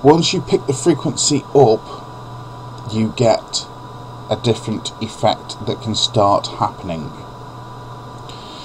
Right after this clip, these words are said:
<coughs> The,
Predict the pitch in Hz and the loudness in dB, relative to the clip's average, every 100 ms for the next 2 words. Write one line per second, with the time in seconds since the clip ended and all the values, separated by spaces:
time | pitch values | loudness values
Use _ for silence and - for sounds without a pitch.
0 | - - - - - - - 262 - - | -14 -14 -14 -16 -16 -14 4 8 10 10
1 | - - - - - 220 - 123 - - | 8 8 8 6 4 4 4 -2 -2 -10
2 | - - - - - - - - - - | -14 -14 -14 -14 -14 -14 -14 -14 -14 -14
3 | - - - - - - - - - - | -14 -14 -14 -14 -14 -14 -14 -14 -14 -14
4 | - - - - - - - - - 120 | -14 -14 -14 -14 -14 -14 -14 -8 4 6
5 | 120 120 | 8 4